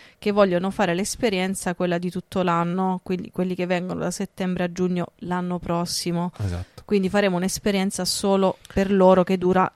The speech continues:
Speaker 1: diverse settimane, quindi non ci sono esperienze aperte a tutti, ma solo ai ragazzi che hanno già fatto Orette Labora.
Speaker 2: Quindi l'ultimo Orette Labora di questo anno scolastico, diciamo così, sarà quello di Pentecoste.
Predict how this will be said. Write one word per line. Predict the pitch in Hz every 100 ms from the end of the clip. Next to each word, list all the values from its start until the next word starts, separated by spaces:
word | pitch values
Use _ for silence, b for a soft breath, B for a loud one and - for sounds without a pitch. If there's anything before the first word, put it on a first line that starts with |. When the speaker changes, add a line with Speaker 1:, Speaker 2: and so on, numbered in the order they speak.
| _
Speaker 1:
diverse | 175 185 170 175 - 175
settimane, | 180 - - 170 160 160
quindi | 170 190 175
non | 220
ci | 233 214
sono | 202 180
esperienze | - 190 175 175 - 175
aperte | 180 - 262
a |
tutti, | - 214 -
ma | 190
solo | 202 190
ai | 180
ragazzi | 220 214 180 - - -
che | 170
hanno | 170 175
già | 185
fatto | - 185 - 165
Orette | 143 -
Labora. | 226 233 185 175 190 208 B B B -
Speaker 2:
Quindi | 107 123
l'ultimo | 190 - 123
Orette | 123 - 127
Labora | 127 127 98 98
di | 107 120 -
questo | - 123 - - 104
anno | 123 117 107 101
scolastico, | - 170 113 110 - 131
diciamo | 113 127 135
così, | 170 170 113 113 - _
sarà | - 135
quello | - 101 98 107 -
di | 101 107 - _
Pentecoste. | 107 101 - 101 90 -